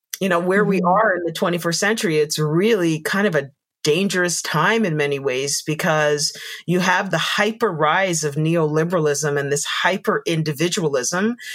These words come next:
Speaker 1: that really attempts to disconnect us from our communities. And so what you'll see is that these people often then get called an Uncle Tom.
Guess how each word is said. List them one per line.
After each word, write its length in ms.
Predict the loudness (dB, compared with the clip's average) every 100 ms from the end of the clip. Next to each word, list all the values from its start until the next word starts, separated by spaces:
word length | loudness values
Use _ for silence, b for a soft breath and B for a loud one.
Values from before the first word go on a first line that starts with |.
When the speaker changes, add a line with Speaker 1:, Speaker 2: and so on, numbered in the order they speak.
| B B
Speaker 1:
that 160 | 0 0
really 360 | 0 0 0 0
attempts 500 | -2 0 0 0 -2
to 120 | -4
disconnect 840 | 0 0 0 -2 0 0 0 0
us 180 | -2 -2
from 240 | -2 0 0
our 140 | 0
communities. 840 | -2 -4 -2 -2 -2 -6 -8 -12 -12 _ _ _ _ _ _ B B B B
And 180 | -2 0
so 200 | 0 0
what 220 | 2 0
you'll 140 | 2 0
see 280 | 0 -2 0
is 120 | 2
that 180 | 0 0
these 200 | -4 -4
people 300 | -2 0 2
often 380 | 2 0 0 0
then 200 | 2 2
get 180 | -2 -2
called 280 | -2 0
an 100 | -2
Uncle 240 | -4 -4 -6
Tom. 320 | -6 -8 -10